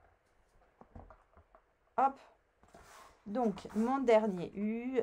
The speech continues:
je viens juste de dire dix virgule cinq et douze virgule huit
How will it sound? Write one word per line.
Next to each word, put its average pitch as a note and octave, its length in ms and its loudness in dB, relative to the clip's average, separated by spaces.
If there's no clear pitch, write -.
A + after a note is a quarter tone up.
je G3+ 240 -4
viens G#3+ 280 -2
juste A3+ 400 -10
de F#3+ 220 -4
dire F3+ 420 0
dix C4 520 -6
virgule G3+ 640 -2
cinq A3+ 640 -4
et B3+ 360 -2
douze A#3+ 500 -6
virgule G#3+ 680 -2
huit G3 480 -8